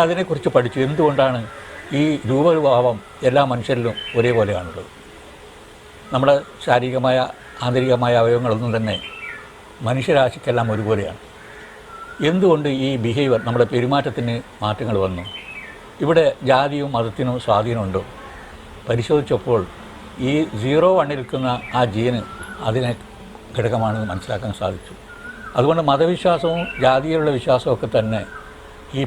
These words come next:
പെരുമാറ്റവുമായി ബന്ധപ്പെട്ടതാണെന്നും അതിന് നിദാനമായിട്ടുള്ള പാരമ്പര്യമാണെന്ന് മനസ്സിലായി. അപ്പോൾ ഇന്നിപ്പം ജീനോ പ്രോജക്റ്റ് കൂടുതൽ പ്രബലമായി വന്നതോടുകൂടി അടിസ്ഥാനപരമായിട്ട്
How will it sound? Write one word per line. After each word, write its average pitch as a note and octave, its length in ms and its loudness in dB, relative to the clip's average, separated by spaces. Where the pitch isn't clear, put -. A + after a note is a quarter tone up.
പെരുമാറ്റവുമായി C3+ 720 2
ബന്ധപ്പെട്ടതാണെന്നും G#2 680 -2
അതിന് F3+ 280 2
നിദാനമായിട്ടുള്ള D3 640 2
പാരമ്പര്യമാണെന്ന് B2 840 0
മനസ്സിലായി. G2 320 -6
അപ്പോൾ D3 200 2
ഇന്നിപ്പം F#3+ 400 0
ജീനോ D#3+ 260 2
പ്രോജക്റ്റ് D#3+ 340 2
കൂടുതൽ D3 280 2
പ്രബലമായി C#3+ 460 4
വന്നതോടുകൂടി B2 520 0
അടിസ്ഥാനപരമായിട്ട് C#3 1000 2